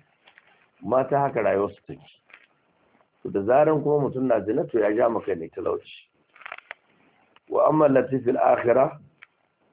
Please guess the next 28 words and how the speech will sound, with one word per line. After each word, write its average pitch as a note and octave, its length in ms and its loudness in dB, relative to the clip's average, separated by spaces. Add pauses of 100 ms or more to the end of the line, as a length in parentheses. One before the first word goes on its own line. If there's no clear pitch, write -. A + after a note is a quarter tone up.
(580)
amma A#2 240 0
miyagun C#3+ 520 2
ababe B2+ 400 0
guda A#2 260 2 (100)
uku D3 220 0
da B2+ 80 0
mutum A2 320 -4
zai A#2 80 0
haɗu G#2+ 180 -2
da A2 80 -4
su - 160 -10
lahira, A#2 520 2 (1300)
fa G#2 160 -4
suhudullahi A#2+ 680 0
tabaraka G#2+ 520 -2
wa F#2+ 100 0
ta'ala, B2 560 -2 (1120)
kushin A#2 320 -2
Allah A2+ 260 2
madaukakin G2+ 580 -6
sarki. - 320 -14 (200)
Kaga A#2 200 -4
babu A2 240 0
abin G2+ 200 -8
da F2 80 -4
ya E2+ 60 -6
kai - 200 -12
shi. - 280 -20